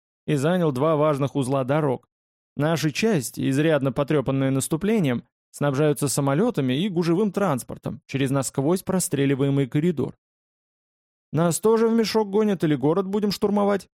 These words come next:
«Второе. Мы пока в резерве». «Ненадолго. Если вся ударная армия такая, как наш полк, то ничего они не навоюют.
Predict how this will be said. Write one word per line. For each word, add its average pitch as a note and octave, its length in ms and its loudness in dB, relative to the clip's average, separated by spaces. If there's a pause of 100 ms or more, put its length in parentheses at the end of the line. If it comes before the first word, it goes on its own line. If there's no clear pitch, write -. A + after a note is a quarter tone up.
(580)
«Второе. B2+ 520 0 (280)
Мы C3+ 160 -2
пока C#3 280 -2
в C3+ 40 0
резерве». C3+ 520 -2 (1040)
«Ненадолго. G3+ 680 0 (300)
Если D3+ 360 0
вся F#3 240 0
ударная F3+ 480 0
армия D#3 260 0
такая, C3+ 440 -2
как C3+ 180 -4
наш C3+ 240 -4
полк, B2 300 -6
то C#3+ 100 -2
ничего F3+ 380 -2
они D#3+ 180 0
не D3+ 140 0
навоюют. C#3 600 0